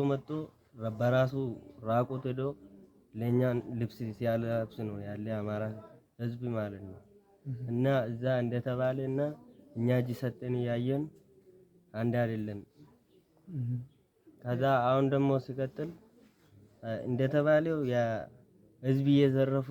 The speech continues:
Speaker 1: ነው፣ እ፣ የመንግስት ተቋም የፈረሰ ነው ምናምን ተብለን ነው እኛ የመጣን ወደዚህ። ግን እዚህ መጠን የህዝብ፣ ህዝብ እየዘረፈም የለም፣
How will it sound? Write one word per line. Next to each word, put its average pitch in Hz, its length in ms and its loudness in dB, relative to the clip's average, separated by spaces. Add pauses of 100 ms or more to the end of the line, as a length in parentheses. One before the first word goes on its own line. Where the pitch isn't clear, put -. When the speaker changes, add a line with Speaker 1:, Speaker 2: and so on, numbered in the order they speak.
Speaker 1:
ነው፣ 147 140 0 (840)
እ፣ 123 140 -6
የመንግስት 123 600 2
ተቋም 131 460 -2
የፈረሰ 123 540 -4
ነው 123 160 0
ምናምን 131 400 2
ተብለን 120 420 -2
ነው 117 120 -2
እኛ 110 220 -4
የመጣን 117 480 -6
ወደዚህ። 110 440 -6 (500)
ግን 131 180 4
እዚህ 135 240 4
መጠን 135 360 0
የህዝብ፣ 123 380 0 (920)
ህዝብ 131 300 -2
እየዘረፈም 131 760 4
የለም፣ 147 340 -2